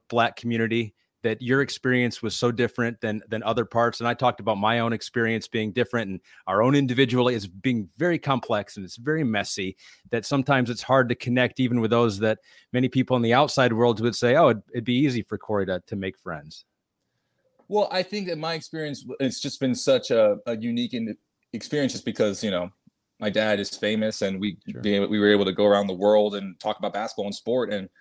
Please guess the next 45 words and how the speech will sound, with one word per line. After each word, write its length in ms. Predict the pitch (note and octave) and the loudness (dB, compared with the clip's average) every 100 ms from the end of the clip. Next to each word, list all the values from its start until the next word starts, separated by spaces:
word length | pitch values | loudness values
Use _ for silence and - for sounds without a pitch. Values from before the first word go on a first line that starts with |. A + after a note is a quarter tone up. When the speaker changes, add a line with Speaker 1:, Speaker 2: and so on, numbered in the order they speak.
| _ _ | _ _
Speaker 2:
we've 200 | A#2 B2 | -2 0
had, 220 | A#2+ G#2 | 0 -2
like 120 | G#2+ | -2
I 40 | G#2 | -2
said, 220 | - A2+ - - | -2 -2 -4 -14
the 100 | G2+ | -6
power 280 | A#2 B2+ | 0 0
of 80 | G#2 | 0
sport 420 | - - B2+ - | -4 -2 -2 -2
to 200 | - G2+ F#2 | -2 -2 -2
open 340 | A2 A2 G2+ | -4 -4 -2
doors 320 | A2 A2+ G#2+ | 2 2 2
as 80 | G2 | -4
far 240 | - G2+ G2 | -2 2 2
as 100 | F2+ | -2
just 140 | G#2 | -8
conversations. 760 | C3 A#2 - G#2 D3+ - - - _ _ _ - | -6 -6 -4 -6 -6 -10 -20 -20 _ _ _ -4
Um, 440 | A2 G2+ F#2+ F#2 - _ _ | -2 0 -2 -6 -16 _ _
I've 280 | - A#2+ C3 | -4 0 2
been 120 | A#2+ | 0
able 300 | A#2 A#2 A2 G#2+ | 0 0 -2 -2
to, 240 | A2 G2 - _ _ | -2 -4 -8 _ _
to 100 | A#2 | 0
listen 300 | A#2 B2+ C3 | 0 -2 -4
to 80 | G#2+ | -6
people 320 | A#2 G#2 G#2 | -6 -4 0
that 220 | G2+ G2 - | 0 -2 -4
other 160 | A2+ | -4
people 180 | A2 A2 | -4 -6
just 120 | G#2 | -4
haven't 160 | A2+ A2 | -2 -2
been 100 | G#2 | -2
able 180 | G2+ G2+ | -2 0
to 40 | |
listen 220 | B2+ - | 0 -2
to 120 | A2 | -6
because 300 | G2 G2+ G#2+ | -4 -2 -2
they're 140 | G2 G2 | 0 0
Speaker 1:
Mm-hmm. 100 | A#2 | -2
Speaker 2:
basketball 240 | B2 F2+ | -4 -6
fans. 360 | - B2+ - - _ _ _ _ | -6 -12 -12 -20 _ _ _ _
So 360 | - C#3 B2+ A#2 | -2 2 4 2
in 140 | B2 | -2
that 200 | B2+ D3 | -4 -4
sense, 280 | - C3+ A#2+ | -4 -4 -6